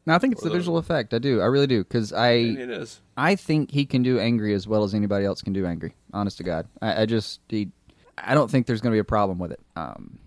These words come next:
Speaker 1: the dude physically looks tall, dark, and scary. I just
Speaker 2: Mm-hmm.
Speaker 1: don't think it's a stretch for his range to be angry. And, I mean, hell, look at him, uh, on the roof when they do the little pan-out shot. Um,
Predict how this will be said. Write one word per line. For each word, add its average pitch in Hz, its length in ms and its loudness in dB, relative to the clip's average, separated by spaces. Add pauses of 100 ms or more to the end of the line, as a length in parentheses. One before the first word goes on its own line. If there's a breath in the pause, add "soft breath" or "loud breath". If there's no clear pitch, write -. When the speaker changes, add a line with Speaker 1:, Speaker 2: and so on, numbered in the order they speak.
(100)
Speaker 1:
the 120 140 2
dude 160 340 4
physically 165 540 2
looks 139 380 4
tall, 135 240 2
dark, 123 240 4
and 92 100 -6
scary. 90 380 -4 (200)
I 113 60 -2
just 123 120 -4
Speaker 2:
Mm-hmm. 127 80 4
Speaker 1:
don't 135 120 2
think 131 160 0
it's 120 140 -4
a 101 40 -6
stretch - 380 2
for 110 140 0
his 95 140 0
range 101 480 0
to 107 100 0
be 98 360 -2 (280)
angry. 151 260 2 (500 soft breath)
And, 120 440 6
I - 40 -2
mean, 127 160 4
hell, 196 200 2
look 147 160 2
at 214 80 2
him, 175 120 0
uh, 147 160 2
on 135 140 2
the 135 80 4
roof 151 260 2
when 123 100 0
they 117 100 2
do 123 100 2
the 123 80 0
little 117 180 0
pan-out 123 360 2
shot. 123 320 2 (160)
Um, 98 480 -4